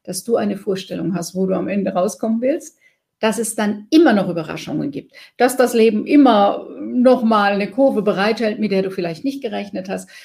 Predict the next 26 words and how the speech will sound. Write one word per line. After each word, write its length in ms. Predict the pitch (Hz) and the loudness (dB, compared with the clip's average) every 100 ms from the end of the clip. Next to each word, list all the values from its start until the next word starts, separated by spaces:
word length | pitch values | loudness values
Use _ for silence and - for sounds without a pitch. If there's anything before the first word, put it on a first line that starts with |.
| - | -10
dass 220 | - 339 - | -4 -4 -2
vielleicht 400 | 285 269 269 - | 2 2 0 -4
auch 200 | 240 233 | -6 -4
das, 440 | 220 202 - - | -4 -4 -10 -10
ähm, 500 | 202 196 190 196 - - | -8 -6 -6 -8 -10 -16
Schicksal, 640 | - 277 - 226 208 190 | -14 -14 -8 -4 -4 -4
Glück 340 | 202 220 - | -4 -4 -6
oder 240 | - 190 185 | -4 -2 -2
der 160 | 170 | -6
Zufall 460 | - 269 269 202 190 | -6 -6 -4 -6 -6
zuschlägt 600 | 220 196 202 185 185 - | -8 -8 -4 -4 -4 -8
und, 280 | 202 196 _ - - _ | -10 -10 _ -20 -20 _
äh, 160 | 214 | -6
ganz 320 | 202 208 202 208 | -4 -4 -4 -4
neue 300 | 208 269 269 | -2 0 -2
Dinge 280 | 285 285 | -2 -2
sich 200 | 285 294 | -2 -4
entwickeln, 480 | 285 269 277 285 294 | -4 -4 -6 -8 -6
das 200 | 381 392 | -6 -8
steht 220 | - 370 | -8 -6
noch 100 | 349 | 0
mal 160 | 320 311 | 0 0
auf 120 | 285 | -4
einem 200 | 285 277 | -4 -4
anderen 300 | 247 220 175 | -4 -6 -8
Blatt. 300 | 160 - _ | -12 -18 _